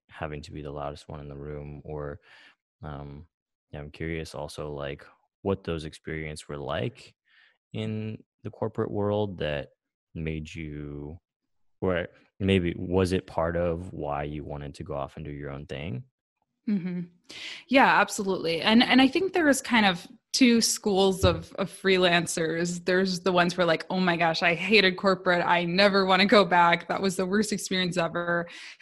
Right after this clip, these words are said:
Speaker 2: And then there's people who are like, "Hey, it helped make me, you know, make, it helped to make me who I am. And I'm really grateful for those experiences."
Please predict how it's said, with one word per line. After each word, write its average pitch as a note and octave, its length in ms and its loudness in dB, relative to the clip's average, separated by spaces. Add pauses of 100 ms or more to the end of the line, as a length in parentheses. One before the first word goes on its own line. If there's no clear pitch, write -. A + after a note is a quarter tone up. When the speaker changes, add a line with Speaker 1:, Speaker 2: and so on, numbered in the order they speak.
(100)
Speaker 2:
And C#4 120 10
then D#4 120 12
there's C#4+ 180 4
people A#3 240 2
who A3+ 60 4
are G#3+ 140 2
like, F#3+ 460 2
"Hey, A3 260 4
it D#3+ 260 2 (100)
helped F3+ 320 -2
make D#3+ 320 -4
me, E3 360 -2
you F#3+ 200 0
know, E3 100 2
make, D#3+ 280 -2 (240)
it F3 120 -6
helped - 280 -6
to F3+ 100 -6
make E3 220 -2
me E3 100 -2
who E3 160 -6
I D3+ 80 0
am. A#3+ 500 4
And E3+ 460 0
I'm E3+ 180 -2
really E3 140 -2
grateful D#3+ 360 -6
for - 140 -10
those E3 240 -6
experiences." C4 880 0